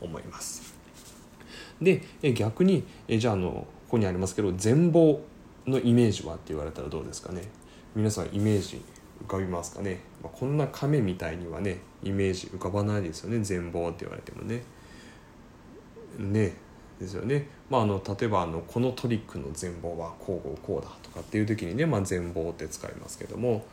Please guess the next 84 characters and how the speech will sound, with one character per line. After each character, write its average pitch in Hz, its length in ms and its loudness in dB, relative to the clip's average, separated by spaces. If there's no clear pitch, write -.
う 95 60 -6
ん、 87 120 -6
か - 180 -2
と 147 80 6
い - 20 4
っ - 40 4
て - 120 -10
ね、 92 80 2
こ 85 320 0
う、 104 40 -2
う 98 40 0
ん、 98 40 -2
全 110 320 6
貌 113 220 4
っ 110 40 -4
て - 140 -4
い 104 60 6
う 101 100 2
言 101 220 -2
葉 90 340 2
だ 92 100 -2
け 90 120 -4
言 82 120 -2
わ 80 120 -4
れ 80 60 -6
て - 120 -8
ね、 104 140 0
じ 95 80 0
ゃ - 20 4
あ - 20 2
イ 104 80 2
メ 101 140 4
ー 80 60 -2
ジ 85 100 -8
し - 60 -10
て 85 100 -8
く 82 100 -6
だ 85 80 -2
さ 92 120 -8
い 85 40 -6
っ - 20 -10
て - 60 -14
言 92 60 -6
わ 101 60 -2
れ 123 60 0
て 190 80 6
も、 165 120 4
な 110 100 4
か 101 100 -2
な 98 100 0
か 90 100 0
イ 101 120 2
メ 92 140 2
ー - 20 -2
ジ 87 80 -6
し - 200 -6
に 85 100 -2
く - 120 -8
い - 40 -6
で - 100 -10
す - 120 -12
よ - 80 -8
ね。 143 220 2
で、 190 60 6
ま 196 120 8
あ、 - 20 -4
こ - 220 4
う 208 60 8
い 196 40 2
っ - 20 -2
た 185 140 -2
感 175 240 0
じ 165 100 0
で、 156 400 4
え 123 80 -2
っ - 40 -2
と、 104 100 -2
亀 170 440 0
と 127 80 2
言 101 160 2
わ 123 100 2
れ 127 80 0
た 139 160 -2
ら、 143 280 0